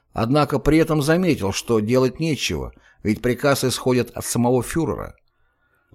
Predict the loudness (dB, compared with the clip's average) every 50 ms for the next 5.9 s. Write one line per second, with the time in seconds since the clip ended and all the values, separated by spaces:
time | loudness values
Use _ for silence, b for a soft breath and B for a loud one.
0 | _ _ _ 0 2 4 4 6 6 6 6 6 4 2 -2 -2 -2 -2 -2 0
1 | 0 0 2 2 4 4 4 2 2 0 -2 -4 -4 -2 0 0 0 2 2 2
2 | 2 2 2 2 2 2 2 2 2 0 -2 -4 -6 -6 -6 -6 -4 -2 -2 0
3 | 0 2 0 0 -2 -4 -4 -2 -2 -2 0 2 2 2 2 2 0 -2 -6 B
4 | B B B B B 0 2 2 2 2 2 2 4 4 4 2 0 0 2 2
5 | 4 4 2 0 0 0 0 0 0 -2 -6 -8 -10 -10 -14 -20 -20 -20